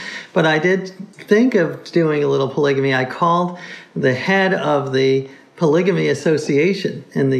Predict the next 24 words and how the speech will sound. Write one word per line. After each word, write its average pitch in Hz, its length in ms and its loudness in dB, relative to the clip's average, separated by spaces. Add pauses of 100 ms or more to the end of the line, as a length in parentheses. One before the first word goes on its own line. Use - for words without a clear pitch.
(100)
U 143 120 0
S, 143 240 -2
who 139 220 0
is 120 160 -2
a, 113 220 0
um, 120 280 -4 (440)
sort 127 200 0
of 117 80 -2
a 123 140 0
far-right 131 1300 -2
religious 127 920 -2 (140)
Christian. 180 640 -2 (680)
And 135 360 0
he, 226 640 2 (640)
I 147 140 0
said, 160 240 0
"It's 156 180 -2
an 156 120 -2
interesting 196 500 0
idea, 143 400 2
but 123 180 -2
how 165 320 0
do 160 160 0
I, 139 300 0